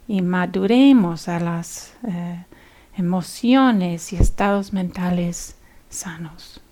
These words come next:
útiles, como el amor bondadoso, compasión,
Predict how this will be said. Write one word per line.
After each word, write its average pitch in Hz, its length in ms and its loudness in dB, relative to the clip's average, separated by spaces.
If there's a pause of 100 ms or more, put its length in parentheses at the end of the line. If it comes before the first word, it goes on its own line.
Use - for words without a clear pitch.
(100)
útiles, - 760 -12 (1500)
como 170 240 -2
el 160 160 -2
amor 175 380 0
bondadoso, 165 1040 -6 (1080)
compasión, 156 840 -8